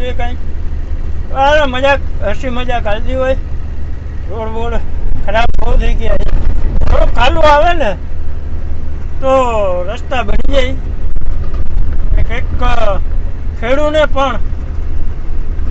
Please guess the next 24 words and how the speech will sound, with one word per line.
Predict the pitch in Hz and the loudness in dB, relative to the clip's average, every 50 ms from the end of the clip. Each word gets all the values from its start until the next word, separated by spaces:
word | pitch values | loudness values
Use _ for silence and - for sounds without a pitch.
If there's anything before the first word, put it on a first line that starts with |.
| - - - - - - - - - - 208 | -2 -4 -6 -6 -8 -8 -6 -4 -4 -2 -2
મોલો | 208 180 208 202 254 262 247 240 240 | -2 -2 -2 -2 -2 -2 -2 -2 -4
કંઈક | 240 247 - 208 202 | -4 -2 -4 -2 -2
હાજા | 208 226 247 247 247 | -2 -4 -4 -6 -6
નરવા | 240 240 240 247 262 254 247 240 - | -6 -6 -6 -6 -6 -6 -6 -6 -6
રહ્યા | - 254 269 269 262 254 | -4 -2 -2 -2 -2 -2
હોય | 240 240 214 190 - - - - - - - - - - - - - | -4 -6 -6 -6 -6 -4 -4 -4 -4 -4 -4 -4 -6 -4 -4 -4 -4
તો | 220 214 233 | -4 -4 -6
એ | 240 233 226 | -6 -4 -4
આ, | 214 208 196 196 202 - - - - - - | -2 -2 -2 -2 -2 -2 -2 -4 -2 -2 0
આ | - 220 226 233 247 - | 0 2 2 2 0 0
કંઈક | 247 240 240 - - - | 0 -2 -2 -4 -4 -6
ઉજેરે | - - - - 226 254 262 269 262 269 - - - - - - - - - - - - - - - - - - - - | -6 -6 -4 -4 -2 -2 -2 -2 -2 -2 -2 -4 -6 -6 -4 -4 -4 -4 -4 -4 -4 -4 -4 -4 -4 -4 -4 -6 -6 -6
ને | - 202 196 - | -6 -6 -6 -6
કંઈક | 226 233 220 214 - - | -6 -4 -4 -4 -2 -2
હારા | 208 220 226 233 233 - - - - | -2 0 0 0 0 2 0 0 2
થાય. | - - - 202 - - - - - - - - - - - - - - - - - - - - - - - - - - - - - - - - | 2 0 0 0 0 2 2 2 2 2 2 2 2 2 2 2 4 4 2 2 0 -2 -2 0 2 2 2 2 0 -2 -2 0 0 0 -2 -2
બરાબર | 185 208 269 277 269 277 269 - | -2 0 0 2 2 2 2 2
ને? | - - - - - - - - - - - - - - - - - - - - - - - - - | 2 2 2 4 4 4 4 4 4 2 2 2 2 0 0 -2 -4 -4 -4 -4 -4 -2 0 0 0
બાકી | - - 226 - 240 214 | 0 0 0 0 0 0
આમાં | 226 196 214 220 - - | 0 0 0 0 0 0
કોઈના | 233 262 302 320 302 277 254 254 | 0 -2 -2 -2 -2 -2 0 0
હાથમાં | 262 247 254 254 247 240 226 233 | 0 0 0 -2 -2 -2 -2 0
ના | 240 254 254 247 | 0 0 0 0
હોય, | 269 285 311 | 0 0 -2